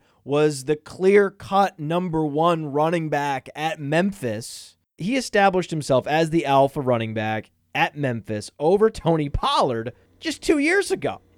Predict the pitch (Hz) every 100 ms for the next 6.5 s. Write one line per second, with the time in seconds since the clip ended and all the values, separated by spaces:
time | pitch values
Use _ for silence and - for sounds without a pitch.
0 | - 226 226 285 330 262 247 - 214 269
1 | 262 247 220 208 233 226 226 - _ -
2 | 180 190 170 - 180 170 170 302 214 196
3 | 165 175 220 180 196 277 202 165 151 208
4 | 220 - 175 151 156 240 - 202 170 160
5 | 202 269 277 185 170 156 196 226 220 208
6 | 160 170 180 185